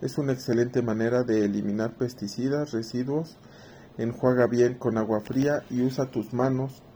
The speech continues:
o un cepillo para verduras para tallar cualquier rastro de tierra o suciedad.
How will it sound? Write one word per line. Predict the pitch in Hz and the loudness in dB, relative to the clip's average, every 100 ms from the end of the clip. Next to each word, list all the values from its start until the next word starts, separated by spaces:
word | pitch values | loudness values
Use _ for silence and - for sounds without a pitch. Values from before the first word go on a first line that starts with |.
| - - - - | -20 -20 -20 -2
o | 113 | 2
un | 120 127 | 4 2
cepillo | 127 139 - 147 139 135 | 0 -4 -2 -2 -2 -2
para | 123 110 107 | 0 2 2
verduras | 104 113 139 131 120 135 - - - - - | 0 0 0 0 0 -2 -12 -20 -20 -18 0
para | 123 123 | 4 4
tallar | 123 117 117 127 | 2 2 2 2
cualquier | 117 110 123 113 | 0 0 -2 0
rastro | 117 127 131 123 | 0 0 -2 -2
de | 110 | 0
tierra | 113 110 110 | 0 0 0
o | |
suciedad. | 113 120 117 120 120 | -4 -8 -2 2 2